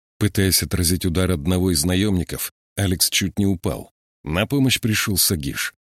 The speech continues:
спрыгнувший с трапа и взявший солдата на себя. "Вперёд!" Ревел в ушах упрямый ветер. Бой шёл уже на полубаке. Алекс увидел, как двое мятежников окружили Эрика.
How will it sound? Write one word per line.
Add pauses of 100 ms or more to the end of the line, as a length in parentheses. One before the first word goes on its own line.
спрыгнувший
с
трапа (300)
и
взявший
солдата
на
себя. (300)
"Вперёд!" (520)
Ревел
в
ушах
упрямый
ветер. (240)
Бой
шёл
уже
на
полубаке. (320)
Алекс
увидел,
как
двое
мятежников
окружили
Эрика.